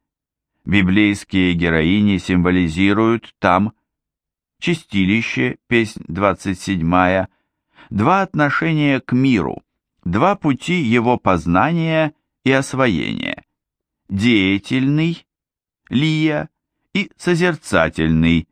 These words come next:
Рахиль. Андрею Белому, чьи широта интересов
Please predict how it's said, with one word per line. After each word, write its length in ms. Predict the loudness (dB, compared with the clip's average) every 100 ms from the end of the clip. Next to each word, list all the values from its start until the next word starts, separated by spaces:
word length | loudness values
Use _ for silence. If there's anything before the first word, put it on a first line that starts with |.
| _ _ _ _
Рахиль. 640 | -2 -2 -2 -6 -6 -6 -12 _ _ _ _ _ _ _ _
Андрею 540 | 0 2 2 0 0
Белому, 640 | -2 -2 -2 -4 -6 -10 -14 _ _ _ _ _
чьи 240 | -4 0
широта 580 | 0 0 0 0 0 0
интересов 800 | 0 0 0 0 0 -2 -4 -6